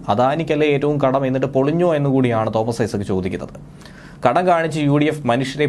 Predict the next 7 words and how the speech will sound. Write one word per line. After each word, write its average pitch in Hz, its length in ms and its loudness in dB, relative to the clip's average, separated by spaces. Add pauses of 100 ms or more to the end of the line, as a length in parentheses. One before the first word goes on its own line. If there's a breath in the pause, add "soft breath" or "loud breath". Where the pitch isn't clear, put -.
പേടിപ്പിക്കരുത്. 120 680 -2 (380 loud breath)
കിഫ്ബിക്ക് 135 420 0
വേണ്ടി 127 240 2
കടമെടുത്തതിന് 131 640 0 (100)
താൻ 135 140 2 (100)
തന്നെയാണ് 147 380 0
ഉത്തരവാദി. 95 420 -2